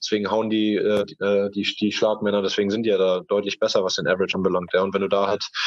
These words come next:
wenn du das da schaffst, äh, dich irgendwie wieder zurück in den Count,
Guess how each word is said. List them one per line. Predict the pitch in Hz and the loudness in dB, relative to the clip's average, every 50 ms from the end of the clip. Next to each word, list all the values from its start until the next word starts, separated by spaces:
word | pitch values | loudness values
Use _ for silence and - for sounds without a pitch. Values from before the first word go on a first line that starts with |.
| - - - - - | -2 -4 -4 -6 -6
wenn | - 101 | -4 -4
du | 101 95 | 0 0
das | 101 - - | 0 -2 0
da | - 104 110 117 - | 0 0 0 2 0
schaffst, | - - 131 131 - - - - - - | 0 0 0 0 0 -4 -6 -4 -2 0
äh, | 107 107 104 101 | 2 2 2 2
dich | 98 - 101 - | 0 -2 -2 0
irgendwie | - 117 113 113 110 107 | 0 0 2 2 0 2
wieder | 110 110 107 - | 2 2 2 0
zurück | - - 123 - - | 0 -2 0 0 0
in | 110 | -2
den | 104 98 | -2 -2
Count, | - 113 120 135 131 127 | 0 0 0 0 0 -4